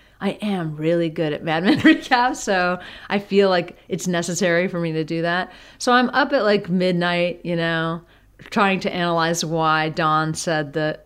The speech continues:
you know, strange, poetic, weird, uh, puzzle thing that Don said.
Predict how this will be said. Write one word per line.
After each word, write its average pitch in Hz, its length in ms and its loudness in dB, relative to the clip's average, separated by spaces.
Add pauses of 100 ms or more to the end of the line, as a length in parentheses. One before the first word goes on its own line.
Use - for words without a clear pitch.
(100)
you 170 160 -4
know, 151 180 -4
strange, 151 800 -6 (380)
poetic, 160 440 -2
weird, 156 640 -2 (220)
uh, 151 360 -4
puzzle 165 440 -2
thing 160 320 -2
that 160 160 -4
Don 156 260 -2
said. 156 500 -2